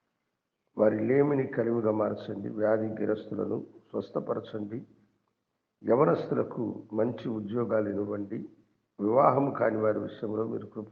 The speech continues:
చూపించి బిడ్డలకు మంచి సహాయమును అనుగ్రహించమని మీ దివ్య కరములకు బిడ్డలను సమర్పించుకుంటూ ఈ మంచి సమయంలో మీ దీవులు తెలిపినందుకై యేసు నామమున అడిగి వేడుకొనుచున్నాము తండ్రి.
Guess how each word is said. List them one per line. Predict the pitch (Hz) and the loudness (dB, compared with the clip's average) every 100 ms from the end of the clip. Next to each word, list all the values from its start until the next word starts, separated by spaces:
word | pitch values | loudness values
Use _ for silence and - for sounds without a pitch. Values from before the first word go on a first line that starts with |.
| _ | _
చూపించి | 131 - 117 107 104 95 - _ _ _ _ _ - | -14 -10 -12 -10 -12 -12 -14 _ _ _ _ _ -2
బిడ్డలకు | 107 117 120 | 2 2 2
మంచి | 113 127 - 151 | 2 0 2 -4
సహాయమును | - 123 107 120 110 110 | 0 0 2 2 2 -2
అనుగ్రహించమని | 110 104 104 101 - 104 101 - _ _ _ _ _ - | -4 -4 -4 -6 -10 -14 -14 -14 _ _ _ _ _ -10
మీ | 107 | -8
దివ్య | 107 135 156 | -4 -2 0
కరములకు | 151 139 117 127 113 113 | 2 2 2 0 -2 -4
బిడ్డలను | 101 107 107 107 | -4 -2 -2 -4
సమర్పించుకుంటూ | 104 107 110 107 113 101 - 104 98 117 | -6 -4 -4 -6 -10 -12 -14 -14 -10 -8
ఈ | 104 | -6
మంచి | 120 110 101 | -4 -6 -6
సమయంలో | 113 107 | -6 -6
మీ | 104 | -6
దీవులు | 101 113 117 | -8 -6 -8
తెలిపినందుకై | 110 101 104 104 101 101 98 - - _ _ _ _ _ _ _ _ - | -10 -14 -16 -8 -8 -8 -10 -10 -12 _ _ _ _ _ _ _ _ 2
యేసు | 120 151 151 | 4 4 4
నామమున | 127 123 110 | 4 4 4
అడిగి | 107 107 | 0 -2
వేడుకొనుచున్నాము | 107 107 107 104 101 101 98 - | -4 -4 -8 -10 -6 -6 -6 -12
తండ్రి. | 104 - - | -14 -14 -18